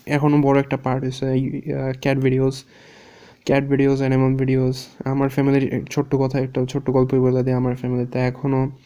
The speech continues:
আমার বোন, ছোট বোন যে আছে, উম, প্রায় দু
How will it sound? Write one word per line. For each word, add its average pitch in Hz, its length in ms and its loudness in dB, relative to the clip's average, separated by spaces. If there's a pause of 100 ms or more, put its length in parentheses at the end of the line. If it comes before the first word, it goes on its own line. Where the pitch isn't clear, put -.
(380)
আমার 131 280 -2
বোন, 127 440 2
ছোট 127 220 -6
বোন 127 260 -2
যে 123 180 -2
আছে, 131 380 -4 (480)
উম, - 280 -6 (340)
প্রায় 135 460 0
দু 131 480 -4